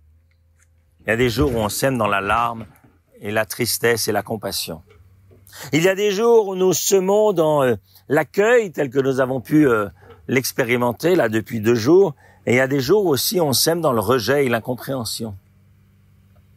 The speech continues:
Mais ça n'empêche que c'est toujours la même mission. Évangéliser, c'est parfois rayonner de sa foi, de sa ferveur, parfois en se taisant simplement,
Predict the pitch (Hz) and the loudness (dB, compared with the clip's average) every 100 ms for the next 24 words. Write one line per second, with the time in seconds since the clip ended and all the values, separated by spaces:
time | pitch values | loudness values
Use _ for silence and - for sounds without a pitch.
0 | _ _ _ _ - - 127 120 156 175 | _ _ _ _ -6 -2 0 0 -2 -2
1 | - - 110 - 185 139 175 196 135 - | -2 -4 -2 2 2 4 4 4 0 -6
2 | - - - - _ _ - 107 110 120 | -18 -20 -20 -20 _ _ -12 0 0 2
3 | 143 151 127 92 - - 104 113 107 - | 2 2 0 -2 -8 -2 2 2 2 0
4 | 110 92 - - - - - _ _ _ | -2 -2 -8 -20 -20 -20 -20 _ _ _
5 | _ _ _ _ - _ _ - - - | _ _ _ _ -20 _ _ -16 -16 -20
6 | - 123 135 156 135 160 151 123 165 190 | -4 -2 0 0 -2 0 2 2 4 4
7 | 190 165 - - - - - - 131 135 | 2 -2 -16 -20 -20 -20 -6 -2 0 -2
8 | 127 170 170 151 143 143 151 - 131 - | 0 2 2 2 0 0 0 0 -2 -2
9 | 147 165 151 120 127 - 147 113 117 131 | 2 2 0 -2 -2 0 -2 0 0 0
10 | 143 - _ _ _ _ _ _ _ _ | -2 -12 _ _ _ _ _ _ _ _
11 | - 139 - - 143 147 139 - 117 110 | -8 -6 -4 0 2 0 -4 -6 -4 -2
12 | - - 127 101 117 113 - 101 104 92 | -2 0 0 2 -2 -2 -2 0 0 0
13 | 87 | -4